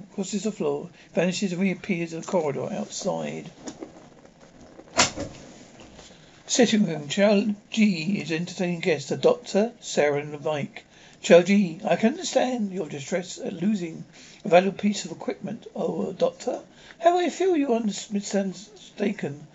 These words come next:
It suggests that Mister Limpton had anything to do with it. Barnes has overheard enough and leaves. Sarah, but I saw him, I recognise him. Chow Li, when?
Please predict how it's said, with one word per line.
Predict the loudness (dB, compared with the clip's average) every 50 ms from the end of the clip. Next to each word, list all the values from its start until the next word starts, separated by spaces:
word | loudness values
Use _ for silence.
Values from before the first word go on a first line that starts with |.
| -20 -20 -20 -20 -10 -8
It | -6 -6
suggests | -4 -2 -2 -2 0 0
that | 0 0
Mister | 0 -2 -2 -2 -2
Limpton | -2 -2 -2 -4 -6 -10 -12 -12 -14 -18 -20 -20 -8 -6
had | -2 0
anything | 0 0 2 2 0 -2 -2
to | -2
do | -2 0 0
with | -2 -2 -4
it. | -8 -10 -12 -16 -20 _ _ 2 4
Barnes | 6 6 6 4 2 0 -2 -4 -4
has | -4 -2 0
overheard | -2 0 0 -2 -4 0 0 2 2 2 0 -2 -6
enough | -6 -6 -6 -6 -6 -8 -12
and | -12 -12 -10
leaves. | -8 -8 -8 -8 -10 -12 -14 -16 -18 -20 -20 -20 -20 -20 -14
Sarah, | -2 2 4 6 6 4
but | 2 0 0 0
I |
saw | -2 -2 -2 -2 -2 0
him, | 0 -2 -2
I | 0
recognise | -2 -2 -2 -2 -4 -6 -6 -8 -10 -10
him. | -12 -12 -12 -16 -20 -20 -20 -20 -20 -4
Chow | 4 6 6
Li, | 6 6 4 2 0
when? | 0 2 2 2 2 -2 -6 -12 -16